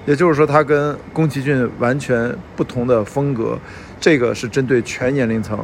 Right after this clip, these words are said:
啊。我刚才说宫崎骏的《红猪》针对是真正的成年观众，而我觉得《蜡笔小新》真的是其乐融融，一家三代都可以一起看。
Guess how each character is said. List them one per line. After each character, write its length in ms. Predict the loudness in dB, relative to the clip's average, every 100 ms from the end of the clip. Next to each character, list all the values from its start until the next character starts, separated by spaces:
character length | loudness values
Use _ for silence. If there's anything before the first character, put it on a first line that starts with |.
| -2
啊。 100 | -2
我 80 |
刚 160 | 0 0
才 60 | 0
说 100 | -2
宫 200 | 0 0
崎 100 | 0
骏 140 | 0
的 60 | -2
《红 220 | -2 -4
猪》 200 | -2 -4
针 180 | -2 0
对 120 | 2
是 240 | 0 -2 -2
真 200 | 0 2
正 100 | 0
的 80 | -2
成 240 | -2 -2
年 120 | 0
观 180 | 2 2
众， 140 | 2 -2 -8 -16 -18 -18 -18 -20 -20 0
而 240 | 6 6
我 100 | 4
觉 140 | 2 4
得 240 | 6 6
《蜡 160 | 6 4
笔 80 |
小 180 | 2 0
新》 220 | 0 -2
真 120 | -2 0
的 80 | 0
是 120 | -4
其 240 | -4 2
乐 140 | 4 4
融 180 | 4
融， 240 | 0 0 -4 -8 -16 -8
一 140 | -2
家 160 | 2 2
三 180 | 2 2
代 160 | 4
都 120 | 4 0
可 120 | -2
以 60 |
一 80 | -2
起 140 | -2 0
看。 200 | 0